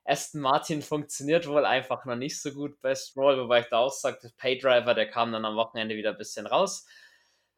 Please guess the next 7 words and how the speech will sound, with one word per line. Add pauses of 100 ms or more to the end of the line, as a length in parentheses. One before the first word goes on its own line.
(160)
So
in
Q
zwei
gab's
eigentlich
nichts